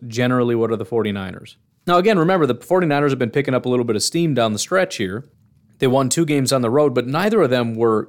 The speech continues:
convincing. They beat the Rams, uh, on the road in overtime by three points. And again, they, they just beat Dallas by six points and barely. And that was with Dallas completely imploding in on themselves.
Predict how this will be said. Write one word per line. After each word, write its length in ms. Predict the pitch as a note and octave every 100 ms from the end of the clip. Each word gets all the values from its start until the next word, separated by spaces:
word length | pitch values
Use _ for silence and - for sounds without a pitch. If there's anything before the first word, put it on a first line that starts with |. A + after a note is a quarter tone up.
| _
convincing. 640 | - B2+ F#3+ F#3 - F2+ - _ _ _ _ _ -
They 200 | C3+ C3
beat 280 | A#2+ D#3 D#3
the 80 |
Rams, 640 | C3 A#2+ C3+ C#3+ D3 - - _
uh, 380 | - A#2+ A2+ A2+
on 160 | - C3+
the 80 | C3
road 240 | C3 C3
in 100 | B2
overtime 480 | B2+ C3+ B2 B2 A2+
by 140 | A2
three 240 | G#2 C3 B2
points. 440 | - G#2+ A2 - - _ _ -
And 100 | A#2+
again, 220 | C#3 C3+
they, 140 | A#2
they 200 | A2 B2
just 320 | G#2+ B2 A#2+
beat 240 | C3+ B2 -
Dallas 500 | A#2 B2+ G#2+ A2 -
by 200 | - A2+
six 340 | - - D#3+
points 500 | - - G#2 A2 - -
and 300 | C3+ C3 B2+
barely. 540 | C#3 E3 A#2+ F2 - _ _ _ -
And 100 | B2
that 140 | C3+
was 100 | C#3
with 160 | C#3 C#3+
Dallas 380 | B2+ B2+ B2+
completely 800 | - C#3+ C#3 - C#3 D#3 C#3+ C#3+
imploding 560 | C#3 C#3 - D#3 D3+ A#2
in 100 | A#2+
on 160 | A2 G2
themselves. 580 | F2+ - - G2 -